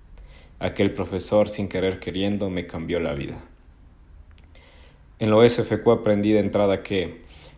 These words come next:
uno debe tener cuidado con lo que desea, porque todo sueño tiene un precio, y en ocasiones no calculamos lo alto que te puede salir el mismo.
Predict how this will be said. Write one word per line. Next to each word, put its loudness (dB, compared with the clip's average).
uno -2
debe 4
tener -2
cuidado 0
con -6
lo -6
que -10
desea, -4
porque -8
todo -2
sueño -2
tiene -6
un -10
precio, -10
y -4
en 0
ocasiones -4
no -4
calculamos -4
lo -4
alto -4
que -8
te -8
puede -8
salir -8
el -8
mismo. -12